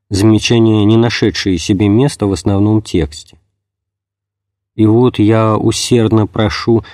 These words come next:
серьезных и ответственных читателей моей книги, во-первых, читать после каждой главы отнесенное к ней литературное добавление, и, во-вторых, судить о книге лишь по прочтении ее целиком,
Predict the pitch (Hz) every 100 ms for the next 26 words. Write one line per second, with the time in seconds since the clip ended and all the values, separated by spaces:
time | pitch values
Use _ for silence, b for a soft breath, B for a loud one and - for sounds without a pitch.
0 | B - - 110 110 120 117 104 95 -
1 | 107 101 110 113 - - 104 101 - -
2 | 113 123 107 104 98 98 104 104 98 -
3 | 123 135 107 76 b b b b - 113
4 | 143 127 123 - - 120 104 123 123 -
5 | 107 113 98 113 104 98 95 107 107 107
6 | 107 98 104 101 110 - - 113 107 104
7 | 95 - 110 107 98 110 101 113 107 -
8 | 110 104 104 98 95 104 101 123 143 95
9 | 64 - _ _ _ 117 113 107 - 110
10 | 135 B B B - - 113 110 117 -
11 | 101 - 113 143 147 101 73 B B 104
12 | 120 131 - 113 - 110 - - 127 123
13 | 120 113 104 113 120 - 123 113 120 -
14 | 131 95 65